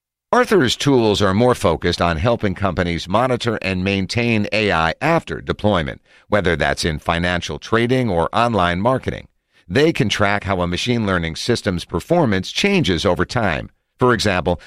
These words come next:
to flag if a financial system making loan recommendations starts excluding certain customers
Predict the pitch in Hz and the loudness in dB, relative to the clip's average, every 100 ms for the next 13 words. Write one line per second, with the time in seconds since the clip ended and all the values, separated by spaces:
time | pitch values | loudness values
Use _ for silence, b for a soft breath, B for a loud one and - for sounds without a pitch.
0 | B - 127 - 127 139 123 101 85 - | B -2 -2 0 0 2 2 -2 -4 -4
1 | 87 98 101 - 78 87 - 98 92 92 | 0 0 0 -4 -6 -4 -2 -2 -2 -2
2 | 95 82 107 151 107 80 80 80 80 78 | -4 -2 0 0 0 -2 -2 -4 -2 -2
3 | - 82 82 - - 107 95 - 107 - | -4 -10 -12 -12 -2 0 0 -2 -4 -4
4 | - 196 196 101 69 - 113 73 90 143 | 0 2 2 0 -2 0 0 -2 -4 -2
5 | 147 92 67 50 | -2 -4 -6 -10